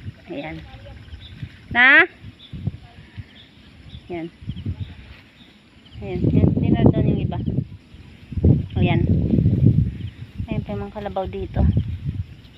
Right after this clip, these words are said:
Ayan. Ayan, mga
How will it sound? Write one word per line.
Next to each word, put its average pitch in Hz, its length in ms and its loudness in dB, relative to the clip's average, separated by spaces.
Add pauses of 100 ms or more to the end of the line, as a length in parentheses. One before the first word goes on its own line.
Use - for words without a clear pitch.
(800)
Ayan. - 480 -8 (4000)
Ayan, 156 320 -8
mga 156 220 -4